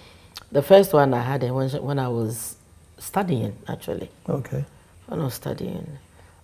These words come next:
Speaker 1: And a week or two after, I was back in the classroom. One of the lecturers said, "Why, you, you didn't give birth? Did you, or was it an egg that you <laughs> dropped or something?" I said, "Well, there, there's time for everything."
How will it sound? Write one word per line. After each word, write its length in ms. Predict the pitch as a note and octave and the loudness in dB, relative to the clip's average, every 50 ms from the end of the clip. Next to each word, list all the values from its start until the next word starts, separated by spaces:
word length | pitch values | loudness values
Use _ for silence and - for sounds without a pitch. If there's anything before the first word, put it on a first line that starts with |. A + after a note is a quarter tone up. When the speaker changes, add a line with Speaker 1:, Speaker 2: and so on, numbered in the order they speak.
| - | -2
Speaker 1:
And 440 | - E3 E3 D#3+ D#3 D#3+ D#3+ D3+ D3 - - - - - - - - - | 2 4 4 4 4 4 2 0 -2 -6 -12 -20 -20 -20 -20 -20 -10 -2
a 140 | - E3+ E3+ | 0 2 2
week 280 | E3+ G3+ G#3 G#3 - - | 2 2 -2 -2 -2 -2
or 200 | D3 C#3+ D3 C#3+ | 0 0 -2 -4
two 340 | C#3+ - - - D3+ D3+ C#3 | -8 -12 -10 -6 -2 -2 -2
after, 280 | C#3 - - - D3+ | -2 -4 -8 -10 -8
I 120 | D3 - C#3 | -6 -6 -6
was 140 | C#3+ D3 | -6 -6
back 220 | E3 F3 E3+ E3 - | -6 -8 -8 -8 -8
in 60 | D#3 | -8
the 100 | D3 D#3 | -8 -8
classroom. 460 | - - E3 E3+ E3 - - - - - - - - - - - - - - - - - _ - - - - - - - _ _ - - - - - | -8 -8 -8 -10 -10 -12 -16 -16 -16 -18 -18 -20 -20 -20 -20 -20 -20 -20 -20 -20 -20 -20 _ -20 -20 -20 -20 -20 -20 -20 _ _ -20 -20 -20 -16 -8
One 120 | - G3 F#3 | -4 0 0
of 100 | F3 D3 | 2 2
the 80 | D3 | 2
lecturers 380 | C#3+ D3+ D3 - D#3+ D#3 C#3+ - | 2 0 0 -2 -2 -4 -4 -4
said, 300 | - D3 C#3+ C#3+ - - - - - - - - - - - | -4 -4 -4 -4 -6 -8 -18 -20 -20 -16 -12 -10 -10 -8 -4
"Why, 280 | B2+ C#3+ D3 C3 - | -2 0 0 0 0
you, 200 | - C3 - C#3+ | 0 -2 0 0
you 160 | C#3 - C#3 C3+ | 0 0 0 0
didn't 220 | D3 D3 D#3+ D3+ B2+ | 2 2 2 2 2
give 160 | D3 C3 B2 | 0 0 -2
birth? 200 | C3 C3 C#3 - - - - - - | -2 -6 -6 -8 -14 -20 -20 -14 -10
Did 300 | D3+ - C#3+ C#3 C#3 B2+ | -8 -6 -4 -2 0 0
you, 300 | C3+ D3 D3 D#3 D#3+ D#3 - - - - - - - - - | 2 2 2 0 -2 -6 -10 -14 -18 -20 -20 -20 -18 -8 0
or 140 | C#3+ D3 C#3+ | 2 4 4
was 240 | C#3 C#3 C#3 C#3 | 6 6 6 6
it 120 | D3+ D#3+ C#3 | 6 6 6
an 320 | C3+ C#3 C#3 C#3 C3 - - | 6 8 8 6 6 8 12
egg 220 | D#3 D#3 D#3 D3+ C#3+ C3 | 12 12 12 12 10 8
that 220 | D3 C#3+ C#3+ - | 10 8 8 6
you 140 | C3+ C3+ C#3 C3+ | 2 2 2 4
<laughs> 220 | - - B2+ C3 | 4 4 2 2
dropped 300 | - - C#3 C#3+ - - | 2 4 4 4 4 2
or 80 | - C3 | 0 -2
something?" 420 | - - C#3 C3+ - - - - | 0 -2 -2 -2 -2 -2 -2 -2
I 60 | - | -4
said, 260 | - - - - - | -6 -6 -8 -8 -6
"Well, 300 | - - - - - - - - - - - - - - - - - | -4 -4 -4 -4 -4 -6 -10 -18 -20 -20 -20 -20 -20 -20 -20 -8 4
there, 280 | D3 E3 E3 D#3+ - - | 10 12 12 12 12 10
there's 260 | D#3+ D#3 E3 D#3+ D#3+ | 12 12 12 12 12
time 220 | - - F3 F3+ F3 | 12 10 10 10 10
for 120 | F3 C#3+ | 8 8
everything." 520 | D#3 F3 F3+ E3+ E3+ - A2+ G#2+ A#2+ - | 8 8 8 6 4 2 0 0 -2 -8